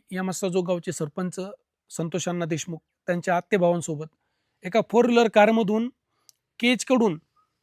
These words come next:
मस्साजोग या गावाकडं रवाना होत होते, येत होते आणि या नॅशनल हायवेवरती असणारा एक टोल नाका म्हणजे ज्या टोल नाक्याचं काम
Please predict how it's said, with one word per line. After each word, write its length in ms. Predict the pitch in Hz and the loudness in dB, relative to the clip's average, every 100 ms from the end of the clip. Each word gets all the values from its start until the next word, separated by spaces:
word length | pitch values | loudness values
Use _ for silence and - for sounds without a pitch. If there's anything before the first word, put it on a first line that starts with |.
| - | -6
मस्साजोग 400 | 202 240 208 214 | -4 0 0 4
या 80 | 208 | 4
गावाकडं 420 | 196 196 190 214 - 180 | 6 4 2 -4 -6 -2
रवाना 300 | 185 185 175 | 0 2 0
होत 120 | 165 | -2
होते, 220 | 160 151 370 - | -6 -10 -14 -6
येत 120 | 190 170 | -6 -4
होते 240 | 143 151 - _ _ _ _ _ | -6 -10 -18 _ _ _ _ _
आणि 240 | 226 277 285 _ 208 | -2 -2 -2 _ -2
या 120 | 240 | 2
नॅशनल 400 | 269 254 262 285 | 4 4 4 8
हायवेवरती 460 | 247 262 262 254 | 10 10 6 6
असणारा 500 | 254 240 254 240 247 247 _ _ _ - | 4 6 4 4 4 2 _ _ _ -6
एक 120 | 202 - | -6 2
टोल 180 | 220 196 | 2 4
नाका 200 | 170 175 | 0 -2
म्हणजे 160 | 208 | -4
ज्या 160 | 202 247 - | 2 2 2
टोल 260 | - 247 | 4 4
नाक्याचं 340 | 247 220 254 254 | 6 4 2 2
काम 220 | 254 254 | 4 4